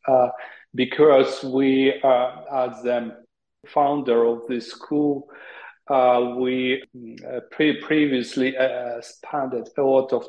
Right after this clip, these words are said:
time for trainee students. It was like some psychological support, but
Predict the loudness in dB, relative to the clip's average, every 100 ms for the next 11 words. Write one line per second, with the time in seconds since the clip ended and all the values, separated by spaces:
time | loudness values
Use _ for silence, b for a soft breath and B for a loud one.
0 | -4 0 2 2 -2 -6 -6 0 0 0
1 | -2 -4 -12 -4 -2 0 -2 -6 -12 -20
2 | _ -20 -16 -18 -16 -20 -10 -8 -8 -8
3 | -8 -6 -2 2 4 2 2 0 -2 -6
4 | -8 -4 0 2 2 -2 -8